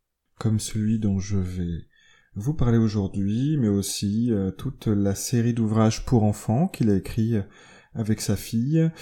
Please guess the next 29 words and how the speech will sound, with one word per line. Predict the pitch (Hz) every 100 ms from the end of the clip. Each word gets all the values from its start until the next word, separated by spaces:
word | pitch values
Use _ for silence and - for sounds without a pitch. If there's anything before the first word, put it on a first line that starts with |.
| - - -
euh, | 101 95
nommée | 98 101 104 104
Georges, | 104 98 104 104 95 101
euh, | 90 90 87 -
et | 113
cetera, | - 107 98 90 95 98
comme | 92 87
Georges | 85 85 92 92
et |
les | 92
secrets | - - 101
de |
l'univers, | 95 92 85 80
par | 82
exemple. | 80 82 80 - - - - - - - _ _ _ _ _
Il | 117 110
est |
aussi | 107 -
connu | 139 131 139
pour | - -
ses | - 101
positions | 98 110 90 95 - 113 113 117
ces | 113 104
dernières | 107 110 107
années | 107 107 127
autour | 135 - 110
de | 101
l'intelligence | 98 95 95 95 104 107
artificielle, | 92 - - - - 147 190 143